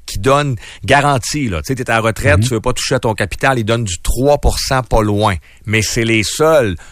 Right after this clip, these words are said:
Speaker 1: Le reste, là, hey,
Speaker 2: Mais
Speaker 1: c'est
Speaker 2: Sylvain,
Speaker 1: pas
Speaker 2: si t'avais eu, euh, si t'avais de la Banque Nationale dans ton portefeuille ou de la Banque Royale,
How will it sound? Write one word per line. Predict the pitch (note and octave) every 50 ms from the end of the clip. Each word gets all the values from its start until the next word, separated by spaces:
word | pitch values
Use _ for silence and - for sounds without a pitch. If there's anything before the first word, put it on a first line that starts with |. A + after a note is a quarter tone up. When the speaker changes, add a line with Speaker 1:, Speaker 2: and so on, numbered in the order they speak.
| -
Speaker 1:
Le | - A2+ A2+ A2+
reste, | A2+ A2 C#3+ E3+ F3+ E3+ - - -
là, | C#3 C#3+ D3+ D3+ D3 - - - - - - - - - - - - - - - - -
hey, | G#2 G2+
Speaker 2:
Mais | G2+
Speaker 1:
c'est | - - A2 G#2
Speaker 2:
Sylvain, | D#2+ - G#2 G#2 A#2 B2+ C#3 C3+ A2
Speaker 1:
pas | F2+ C#4+ C#4+ C#4+ C#4+ C4+ A3
Speaker 2:
si | D#3+ B2 G#2
t'avais | A#2+ A#2 A2 A2+ A#2+ B2+ C3+
eu, | C3+ C#3 C#3 B2
euh, | G#2 F#2+ F#2 F2+ F2+
si | - - -
t'avais | - A2+ G#2 C3+ C#3+
de | B2
la | A2 G2+
Banque | F#2 A2+ A#2 A#2+ A#2
Nationale | A2 G#2+ G2 F2 A2 G2+ F#2+ G#2+ B2 D3+ C#3+
dans | A2+ G2+
ton | - G#2+
portefeuille | F#2 - G2 F2 - G#2 - - C#3+ C#3+
ou | B2+
de | G#2
la | G2 F2+
Banque | F#2 G2+ G#2 G#2 -
Royale, | - F#2+ F2+ E2+ E2+ E2+ F2 G2+ C3+ F#3+ G#3+ G3+